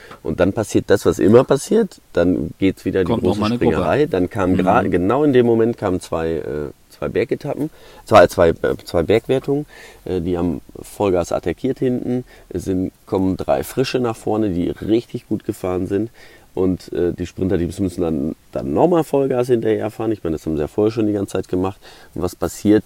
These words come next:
Speaker 1: Die ganzen Helfer platzen weg, weil
Speaker 2: Ja.
Speaker 1: sie sich aufrauchen. Und dann waren auf den letzten fünf Kilometer einfach keiner mehr da. Von
Speaker 2: Ja.
Speaker 1: keinem mehr. Und dann waren nur noch, äh, die Sprint-, äh, die, die, die Kapitäne mehr oder weniger alleine vorne.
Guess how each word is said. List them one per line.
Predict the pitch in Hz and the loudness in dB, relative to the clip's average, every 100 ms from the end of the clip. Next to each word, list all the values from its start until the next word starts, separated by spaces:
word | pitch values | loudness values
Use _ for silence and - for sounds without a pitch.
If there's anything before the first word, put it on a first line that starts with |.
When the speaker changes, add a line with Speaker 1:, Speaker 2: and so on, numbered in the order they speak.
| - | -2
Speaker 1:
Die | - | -2
ganzen | 87 82 87 | -2 0 -2
Helfer | 73 73 78 | -2 -4 -4
platzen | - - 65 50 | -6 -8 -6 -8
weg, | - - _ - | -10 -14 _ -6
weil | 78 80 82 | -2 0 -2
Speaker 2:
Ja. | 104 104 - - | -2 -4 -6 -8
Speaker 1:
sie | - 80 | -8 -4
sich | 87 - | -4 -2
aufrauchen. | 82 - 57 - - - _ | -4 -2 -6 -6 -12 -14 _
Und | 95 92 | -4 -2
dann | 85 120 - | 0 -2 -4
waren | - 92 104 | -6 -4 -4
auf | 87 | -4
den | - 82 | -2 -2
letzten | 69 - 110 - - - | -4 -2 -4 -4 -12 -10
fünf | - 73 | -6 -6
Kilometer | - 92 85 - - | -4 -2 -2 -4 -6
einfach | - 85 | -8 -12
keiner | - 71 | -8 -4
mehr | 80 87 | -4 -4
da. | 64 57 - - _ _ - | -6 -10 -16 -20 _ _ -16
Von | 76 | -8
Speaker 2:
Ja. | 76 80 | -4 -2
Speaker 1:
keinem | 69 | -4
mehr. | 57 50 - _ _ - | -6 -12 -20 _ _ -8
Und | 82 | -4
dann | 85 | -2
waren | 82 | 2
nur | 87 98 | 2 2
noch, | 98 - - | 0 -6 -4
äh, | 95 92 87 67 87 87 - 78 - _ _ _ - | -2 0 -2 -4 -6 -8 -8 -10 -12 _ _ _ -14
die | - 92 | -10 -10
Sprint-, | - 90 - | -4 -4 -2
äh, | 80 | -2
die, | 82 82 | -2 -4
die, | - 76 71 - | -4 -4 -6 -8
die | 80 | -10
Kapitäne | - 85 - 90 104 110 | -8 -8 -2 2 4 6
mehr | 95 | 4
oder | 87 82 | 4 4
weniger | 85 78 76 | 2 0 -2
alleine | 76 73 78 76 | -2 -2 -2 -4
vorne. | - 50 | -6 -8